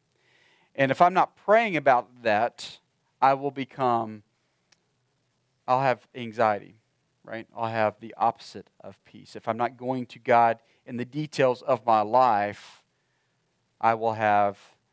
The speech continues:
the opposite of peace. So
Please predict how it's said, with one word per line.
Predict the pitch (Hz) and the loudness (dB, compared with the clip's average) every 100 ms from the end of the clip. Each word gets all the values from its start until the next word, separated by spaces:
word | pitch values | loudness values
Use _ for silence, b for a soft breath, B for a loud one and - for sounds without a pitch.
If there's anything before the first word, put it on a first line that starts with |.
| _ _ _ _ _ _ _ _ _ _ | _ _ _ _ _ _ _ _ _ _
the | 110 | -2
opposite | 95 - 110 - | -2 -2 -16 -16
of | - 98 95 _ _ _ | -10 -8 -10 _ _ _
peace. | _ - 156 104 - - _ _ _ _ _ _ _ _ _ _ _ _ _ | _ -18 -18 -18 -20 -20 _ _ _ _ _ _ _ _ _ _ _ _ _
So | - - 160 147 | -12 0 2 2